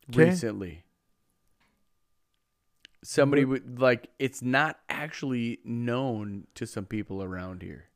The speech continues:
Speaker 1: Yeah, oh yeah, nobody really knows. There's doctors and nobody would know
Speaker 2: How do
Speaker 1: about
Speaker 2: they
Speaker 1: it.
Speaker 2: not?
Speaker 1: Like, treatment facilities, like,
Speaker 2: Yeah.
Speaker 1: you don't, like, it is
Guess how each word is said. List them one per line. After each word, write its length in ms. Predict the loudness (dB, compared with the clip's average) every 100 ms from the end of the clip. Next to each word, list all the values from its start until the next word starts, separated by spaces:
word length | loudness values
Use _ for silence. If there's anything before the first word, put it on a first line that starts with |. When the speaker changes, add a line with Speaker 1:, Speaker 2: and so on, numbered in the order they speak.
| _ 8
Speaker 1:
Yeah, 260 | 10 10 6
oh 160 | 6 8
yeah, 200 | 6 4
nobody 520 | 4 6 8 6 6
really 220 | 4 2
knows. 260 | 2 0 2
There's 140 | 2 2
doctors 720 | 0 0 -2 0 2 2 0
and 200 | -4 0
nobody 480 | 2 4 4 2 0
would 100 | -2
know 380 | -4 -4 -6 -8
Speaker 2:
How 200 | -2 2
do 60 | 4
Speaker 1:
about 140 | 6
Speaker 2:
they 160 | 4 2
Speaker 1:
it. 20 |
Speaker 2:
not? 440 | 0 -4 -4 -2 4
Speaker 1:
Like, 220 | 4 2
treatment 520 | 2 4 4 2 2
facilities, 1040 | 2 0 6 8 10 10 8 8 8 4 4
like, 240 | 6 6
Speaker 2:
Yeah. 420 | 6 6 4 2
Speaker 1:
you 220 | 0 2 2
don't, 480 | 2 2 0 -4 0
like, 280 | 2 2 0
it 240 | 4 4 6
is 220 | 2